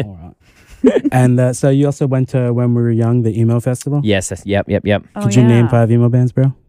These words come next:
Speaker 2: Yeah, dude.
Speaker 1: <laughs> I'm joking.
Speaker 2: I could. I could.
Speaker 3: Getting big, dog. He could if
Speaker 2: I
Speaker 3: you
Speaker 2: could.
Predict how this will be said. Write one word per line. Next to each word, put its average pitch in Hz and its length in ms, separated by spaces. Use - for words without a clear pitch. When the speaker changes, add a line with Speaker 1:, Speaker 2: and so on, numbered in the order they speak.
Speaker 2:
Yeah, 131 280
dude. 113 320
Speaker 1:
<laughs> - 20
I'm 160 160
joking. 202 800
Speaker 2:
I 139 180
could. 131 420
I 120 160
could. 113 340
Speaker 3:
Getting 202 200
big, 233 220
dog. 185 300
He 226 120
could 254 300
if 190 200
Speaker 2:
I 220 40
Speaker 3:
you 202 140
Speaker 2:
could. 175 400